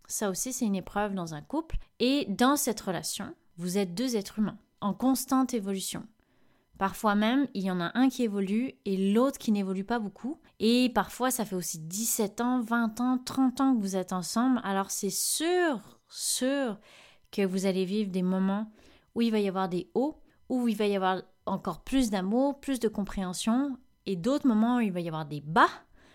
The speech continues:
où il va y avoir plus d'incompréhension et plus de distance dans cette relation. Ça, c'est totalement normal. Puis ce serait même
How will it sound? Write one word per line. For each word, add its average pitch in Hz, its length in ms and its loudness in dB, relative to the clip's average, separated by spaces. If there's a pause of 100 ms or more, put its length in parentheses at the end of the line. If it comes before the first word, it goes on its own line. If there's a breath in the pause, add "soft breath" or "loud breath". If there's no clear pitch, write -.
(160 soft breath)
où 185 60 -10
il 165 40 -8
va 185 100 0
y 175 60 0
avoir 156 260 -6
plus 302 260 0
d'incompréhension 269 920 0
et 247 100 0
plus 240 300 -2
de 214 60 2
distance 254 960 -2
dans 202 100 -2
cette 196 240 -4
relation. - 460 -8 (480 loud breath)
Ça, - 180 0
c'est 277 200 -2
totalement 233 460 -2
normal. 180 440 -6
Puis - 80 -8
ce 220 120 -2
serait 214 280 -2
même 220 280 4